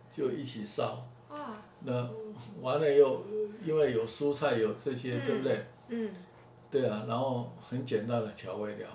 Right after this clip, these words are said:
Speaker 2: 哇，这样就够了。
Speaker 1: 对，就够了。
Speaker 2: 嗯。
Speaker 1: 对啊，所以那个其实山居生活其实蛮有趣的啦。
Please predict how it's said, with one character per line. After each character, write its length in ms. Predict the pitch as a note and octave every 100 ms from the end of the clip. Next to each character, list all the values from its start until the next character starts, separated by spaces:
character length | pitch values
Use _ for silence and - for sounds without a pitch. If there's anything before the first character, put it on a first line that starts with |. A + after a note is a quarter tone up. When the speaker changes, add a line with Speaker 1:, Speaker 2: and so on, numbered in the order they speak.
| - - - - - - - - - A#3
Speaker 2:
哇， 60 | A3 - - -
这 160 | B3+ A#3
样 100 | A#3
就 20 |
够 200 | B3 G3
了。 140 | - G3+ - -
Speaker 1:
对， 100 | -
就 80 | B2
够 100 | -
了。 60 | A2
Speaker 2:
嗯。 140 | G#2 - - - - - - - - -
Speaker 1:
对 160 | - B2+
啊， 240 | G#2 - - - - - - - -
所 240 | - D#3
以 220 | D#3 A#2+ A2 - - -
那 140 | G3 E3
个 180 | C3+ B2+
其 220 | - C#3+
实 420 | C3+ C#3+ C#3+ C3+ - - - - - - -
山 320 | - D#3 D3+
居 180 | D#3 D3+
生 280 | C#3+ D3+
活 400 | C3 A2 G#2+ - - - - - - - - - - -
其 80 |
实 60 | C3
蛮 260 | C3 A2+ A2+
有 140 | G2+
趣 240 | - A#2
的 100 | G#2
啦。 60 | F2